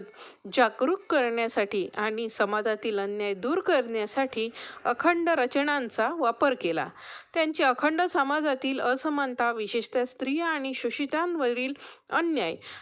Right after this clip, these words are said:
दर्शवतात आणि शिक्षणाचे महत्त्व सांगतात. शूद्र अतिशूद्रास उपदेश यासारख्या अखंडातून त्यांनी पुरुषप्रधान व्यवस्थेतील दृश-, दुप्पटीपणावर टीका केली आहे.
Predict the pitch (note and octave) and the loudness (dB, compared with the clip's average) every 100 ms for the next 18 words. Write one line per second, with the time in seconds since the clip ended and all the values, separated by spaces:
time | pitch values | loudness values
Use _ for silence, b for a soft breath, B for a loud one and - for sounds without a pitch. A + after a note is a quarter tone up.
0 | B G#3 A3+ - G#3+ E3+ D3+ - - B | B -2 -2 0 -2 -2 -4 -4 -10 B
1 | B B3 D#4 E4+ D4+ - E4+ E4 D#4+ D#4+ | B 0 0 -2 -4 -2 0 0 0 -2
2 | B3 A3 B3+ F4 F4+ F#3 F#3+ - - - | -2 -4 -2 -2 0 0 -2 -4 -8 -8
3 | B B B - - A3+ C#4 D4+ C#4+ D4+ | B B B -6 -4 2 4 4 2 0
4 | D4+ B3+ D4 D#4 C4+ G#3+ B3+ C4+ G#3 - | 0 0 0 2 -2 -2 0 0 0 -6
5 | - - B3+ C4+ D4+ D4 D4 A#3+ C4+ C4+ | -4 2 2 4 0 2 2 2 0 0
6 | C4 B3+ C#4 C#4+ B3 A#3 C4 D4+ B B | 0 0 0 0 0 -2 -4 -6 B B
7 | B B C4+ D#4+ G4 - C4 C4 C4 C#4+ | B B -2 2 2 2 2 2 2 0
8 | C4+ B3+ C#4 - C4+ D4 C4+ G3+ A#3+ B3 | 2 2 2 0 0 0 0 -2 -4 -4
9 | - - G#3 G3 G3+ B3 - D4+ D4 D#4+ | -6 -6 -6 -4 -4 -4 -2 -2 0 0
10 | D4+ - - - - _ - A3 A#3+ C#4+ | -2 -6 -16 -16 -20 _ 0 2 4 4
11 | D4+ G#3 G#3 G3+ B3+ C#4 A3 F3 D#3+ E3+ | 2 2 -2 -2 0 0 0 -2 -2 -2
12 | F3 | -6